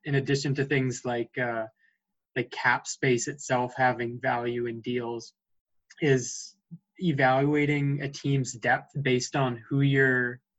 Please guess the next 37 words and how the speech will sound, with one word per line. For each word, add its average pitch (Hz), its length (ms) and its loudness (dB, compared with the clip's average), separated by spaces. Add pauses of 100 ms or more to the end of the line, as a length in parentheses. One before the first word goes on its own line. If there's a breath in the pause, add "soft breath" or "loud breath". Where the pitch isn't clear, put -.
(120)
proposing 135 500 0
to 131 80 0
trade 135 300 2
away 123 280 0
and 120 140 -4
who 139 120 -4
you're 131 160 2
proposing 131 560 -2
to 139 160 -10
receive. 131 640 -4
There's - 360 0 (460)
analysis 139 680 2
of 135 220 -2
what's 120 460 -4
that, 127 220 0 (120)
what 143 240 -4
that's 139 240 2
doing 123 320 -2
to 143 100 -4
your 123 140 2
depth - 380 -6
chart 160 400 2
versus 123 540 -2 (400)
every 135 280 2
team 127 360 -2
wanting 127 460 -2
at 123 140 -6
least 123 420 -6 (400 soft breath)
one 120 320 -4
first 127 340 -2
line 117 280 -4 (140)
player, 120 320 -2
one 113 180 -8
second 127 520 -6 (120)
line 113 300 -8
center, 120 460 -4
one 113 160 -10